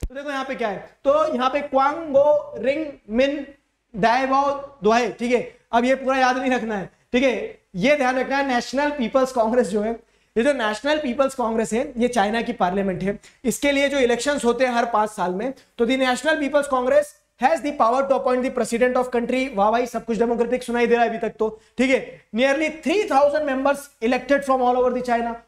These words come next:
पूरे China से तीन हजार लोग elect होके आते हैं। Election हो रहा है जब भी तो तीन हजार लोग elect होके आ रहे हैं, फिर भी नॉन डेमोक्रेटिक बोल रहे हो।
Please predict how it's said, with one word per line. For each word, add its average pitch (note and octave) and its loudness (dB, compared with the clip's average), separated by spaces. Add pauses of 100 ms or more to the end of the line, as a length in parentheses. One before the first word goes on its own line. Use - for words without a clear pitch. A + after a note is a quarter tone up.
(100)
पूरे C#4 4
China B3+ -2
से B3+ -6
तीन B3+ -4
हजार A#3+ 2
लोग C4 2
elect B3+ -2
होके A#3 0
आते A#3 0
हैं। A3+ -6 (240)
Election G3+ 0
हो A#3+ 2
रहा B3 0
है C4+ 0
जब B3 2
भी C4 -2
तो C4+ 0
तीन C4 -2
हजार C4 2
लोग C4+ 4
elect C4 0
होके B3+ 0
आ C#4 4
रहे C#4 -2
हैं, C4+ -8 (240)
फिर C4+ 2
भी D#4+ 2
नॉन D#4+ 2
डेमोक्रेटिक D#4 0
बोल D4 4
रहे D4 0
हो। D4+ 4